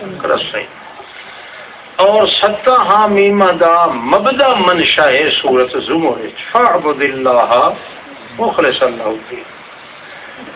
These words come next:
کیونکہ اللہ پاک اسے ابتدا چ آکھیا ہے کہ میں تینوں کتاب دیتی سے واسطے کہ فاعبد اللہ، اکیلے اللہ دی عبادت کر۔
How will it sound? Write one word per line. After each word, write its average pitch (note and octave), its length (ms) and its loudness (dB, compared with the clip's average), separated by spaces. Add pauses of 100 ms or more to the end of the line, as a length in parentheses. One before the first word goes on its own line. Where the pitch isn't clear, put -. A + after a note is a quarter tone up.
کیونکہ F3+ 420 2
اللہ E3 240 2
پاک D3+ 340 2
اسے C#3 180 -2
ابتدا D3+ 560 0
چ D3 100 -2
آکھیا B2 320 2
ہے - 160 0 (320)
کہ - 160 -4
میں E3 280 2
تینوں E3 260 2
کتاب D3 580 2
دیتی A#3 540 0
سے B3 120 4
واسطے A3 400 2
کہ G3+ 220 0
فاعبد D#3+ 400 2
اللہ، C#3+ 460 2 (260)
اکیلے D3 340 0
اللہ B2+ 180 2
دی A#2+ 120 -2
عبادت A2+ 340 -10
کر۔ G#2 60 -12